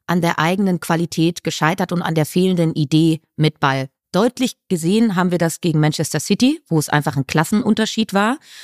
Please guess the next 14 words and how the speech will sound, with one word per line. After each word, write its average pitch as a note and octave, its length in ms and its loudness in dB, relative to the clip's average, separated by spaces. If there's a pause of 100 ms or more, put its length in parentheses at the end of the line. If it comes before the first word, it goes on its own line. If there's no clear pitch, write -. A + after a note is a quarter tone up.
(220)
Und, G3 340 0
äh, F#3 200 -2
für - 180 -6
mich F3 280 0 (200)
reiht E3 300 0
sich - 240 -6
dieses G3 260 0
Spiel G3 240 2
da F#3+ 140 2
so F3 100 -2
ein - 160 -2
bisschen F#3 300 -2
ein. D#3 260 0
Ja, A3+ 320 0